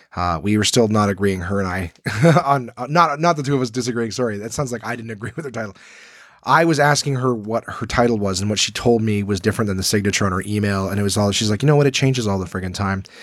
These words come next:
in terms of just how the words are oriented in the, uh, the title." Anyways, regardless, direct-, uh, director of festival,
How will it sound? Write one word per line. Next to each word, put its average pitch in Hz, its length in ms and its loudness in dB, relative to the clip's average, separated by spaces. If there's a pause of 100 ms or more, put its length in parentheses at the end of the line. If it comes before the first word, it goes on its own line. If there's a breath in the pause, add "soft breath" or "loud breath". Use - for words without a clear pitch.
(320 loud breath)
in 104 100 2
terms 113 320 0
of 110 100 0
just 104 200 -4 (280)
how 117 160 2
the 107 100 2
words 104 320 4
are 113 60 4
oriented 101 640 0
in 101 240 -2
the, 104 240 -2
uh, 107 120 -4
the 120 180 -8
title." 139 400 -2
Anyways, 143 260 2
regardless, 139 360 2
direct-, 139 360 0
uh, 120 160 -4
director 175 340 0
of 127 120 -2
festival, 156 640 0